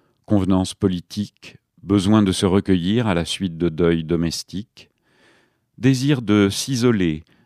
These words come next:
après des découvertes dans son intérieur qui lui avaient fait de la peine. Raison de santé, curiosité naturelle, quelle qu'en ait été la cause, elle se déplaça à maintes reprises, et les déplacements d'une impératrice entraînent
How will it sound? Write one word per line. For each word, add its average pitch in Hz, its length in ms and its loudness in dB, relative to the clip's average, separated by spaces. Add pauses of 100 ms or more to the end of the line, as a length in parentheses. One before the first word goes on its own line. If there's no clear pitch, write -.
après - 280 -4
des 85 120 0
découvertes 92 600 -4
dans 80 200 -4
son 80 340 -6
intérieur 82 680 -4
qui 85 140 -12
lui 82 120 -4
avaient 78 160 -4
fait 85 220 -6
de 76 60 -8
la 78 100 -6
peine. 76 600 -8 (920)
Raison 98 340 0
de 90 160 0
santé, 90 600 -4 (600)
curiosité 87 640 -4
naturelle, 85 680 -2 (400)
quelle 165 180 0
qu'en 147 180 2
ait 107 80 4
été 92 200 0
la 85 100 0
cause, 127 560 -2 (340)
elle 107 160 -2
se 143 120 0
déplaça 131 720 -2
à 98 160 -2
maintes 123 280 4
reprises, 110 640 -4 (520)
et 113 100 0
les - 120 2
déplacements 139 520 -2
d'une 92 160 -2
impératrice 92 840 -6
entraînent 85 640 -4